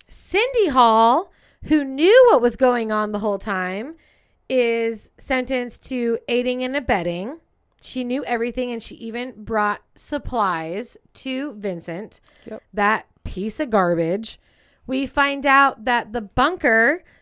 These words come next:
Speaker 1: that Elizabeth was being held in was a half a mile away from her family's home.
Speaker 2: Mm-hmm.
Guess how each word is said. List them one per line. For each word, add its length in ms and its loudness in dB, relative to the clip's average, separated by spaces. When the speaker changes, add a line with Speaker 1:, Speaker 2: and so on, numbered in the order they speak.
Speaker 1:
that 500 2
Elizabeth 500 -4
was 140 -8
being 220 -6
held 360 -2
in 340 -4
was 300 0
a 80 -2
half 560 4
a 100 0
mile 320 2
away 300 -2
from 260 -4
her 140 -6
family's 520 -6
home. 520 -2
Speaker 2:
Mm-hmm. 380 -10